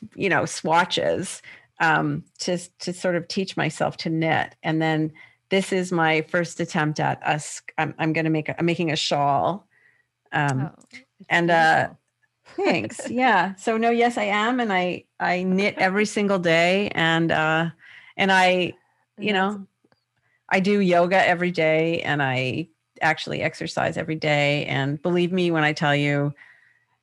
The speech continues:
Speaker 1: I never would have predicted that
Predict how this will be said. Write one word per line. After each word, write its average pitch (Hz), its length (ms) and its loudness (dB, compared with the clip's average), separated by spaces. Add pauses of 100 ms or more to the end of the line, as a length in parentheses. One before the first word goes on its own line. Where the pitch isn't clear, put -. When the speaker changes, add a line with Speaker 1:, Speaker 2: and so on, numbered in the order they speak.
(720)
Speaker 1:
I 180 180 4
never 165 380 4
would 160 120 2
have 156 80 -4
predicted 143 480 -2
that 143 200 -4